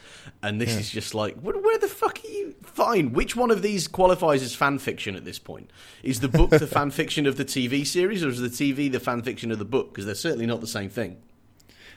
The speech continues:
Speaker 2: Yeah, that's interesting. It is going, they are increasingly diverging from each other, although the author, George Martin, says they will end up at the same point at the very end of the series.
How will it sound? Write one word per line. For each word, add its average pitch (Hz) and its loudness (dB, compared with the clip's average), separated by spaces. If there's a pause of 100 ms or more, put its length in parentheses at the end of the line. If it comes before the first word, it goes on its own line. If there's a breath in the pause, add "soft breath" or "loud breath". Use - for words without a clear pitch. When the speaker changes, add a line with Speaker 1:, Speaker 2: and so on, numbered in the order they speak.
(120 loud breath)
Speaker 2:
Yeah, 127 6
that's 127 4
interesting. 139 2
It 131 4
is 143 4
going, 120 2
they 131 6
are 135 6
increasingly 123 0
diverging 113 2
from 98 -6
each 90 -2
other, 98 2
although 95 4 (160)
the 92 2
author, 92 0 (300)
George 90 -2
Martin, 90 -4
says 87 -4 (400 loud breath)
they 110 4
will 98 4
end 95 2
up - -2
at - 0
the 101 0
same 92 2
point 87 0
at - -6
the 98 -4
very 90 2
end 92 -2
of - -10
the 85 -8
series. 87 -2